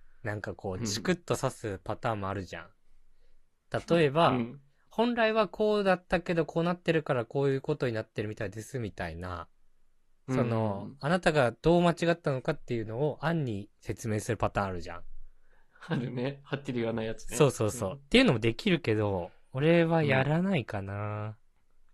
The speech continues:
Speaker 1: うん。<laughs>
Speaker 2: めんどくせえから。うん。
Speaker 1: そうね。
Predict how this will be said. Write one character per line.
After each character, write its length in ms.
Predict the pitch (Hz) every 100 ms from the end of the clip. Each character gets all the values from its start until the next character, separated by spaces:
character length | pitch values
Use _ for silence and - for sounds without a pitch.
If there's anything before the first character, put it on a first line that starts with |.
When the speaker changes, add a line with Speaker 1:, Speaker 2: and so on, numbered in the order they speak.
| _ - - - -
Speaker 1:
う 40 |
ん。 40 |
<laughs> 840 | - 165 170 139 143 143 - 147 -
Speaker 2:
め 140 | 127
ん 60 | 135
ど 100 | 143
く 80 | -
せ 120 | 143
え 20 |
か 140 | 120 95
ら。 140 | 85 _ -
う 40 |
ん。 400 | 117 104 92 87 - - - 139 - - - -
Speaker 1:
そ 280 | - 143 123
う 60 |
ね。 320 | 127 151 -